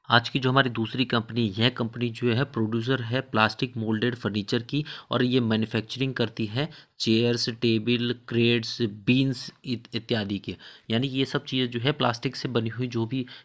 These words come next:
ऐसे प्रोडक्ट हैं वो ये जो है मैन्युफैक्चर करती है, जो कि आप इसको यहाँ पे भी देख सकते हैं। जैसे इनके इसमें जो है ये बीन्स हो गए, ठीक है, ये यहाँ पे नोट कर सकते हैं। ये सारे जो है इनके प्रोडक्ट्स हैं जो ये बनाते हैं। ये देखिए टेबल सीरीज में आ गए, ठीक है, लग्जरी प्लास्टिक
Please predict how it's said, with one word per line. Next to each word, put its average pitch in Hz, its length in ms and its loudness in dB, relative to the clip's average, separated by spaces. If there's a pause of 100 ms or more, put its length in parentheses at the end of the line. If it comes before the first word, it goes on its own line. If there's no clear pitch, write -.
ऐसे 120 200 -2
प्रोडक्ट 120 400 -4
हैं 127 80 -4
वो 131 140 -2
ये 131 120 -4
जो 120 140 -6
है 127 160 -2
मैन्युफैक्चर 113 540 -4
करती - 320 -10
है, - 120 -14 (360)
जो 113 80 -10
कि 135 120 -4
आप 127 140 -4
इसको - 180 -4
यहाँ 117 280 2
पे 120 120 0
भी 120 100 -8
देख 123 180 0
सकते 123 240 -4
हैं। 123 40 -4
जैसे 120 240 0
इनके 117 220 0
इसमें 120 280 -2
जो 117 100 -2
है 120 140 0
ये 120 140 0
बीन्स 117 720 -4
हो 110 80 0
गए, 113 200 0 (400)
ठीक 147 160 -4
है, 120 60 4
ये 113 180 2
यहाँ 117 160 4
पे 117 100 -2
नोट 113 200 -2
कर 113 120 0
सकते 110 240 -4
हैं। 117 80 0
ये 127 100 2
सारे 123 260 2
जो 120 120 0
है 117 60 2
इनके 117 200 -2
प्रोडक्ट्स 113 480 -2
हैं 120 100 0
जो 120 80 -2
ये 123 80 2
बनाते 110 360 -2
हैं। 107 80 -2
ये 117 140 2
देखिए 107 260 -2
टेबल 117 260 2
सीरीज 113 360 0
में 117 100 0
आ 113 100 2
गए, 110 200 -2 (340)
ठीक 131 120 0
है, 120 60 4
लग्जरी 113 380 2
प्लास्टिक 117 460 0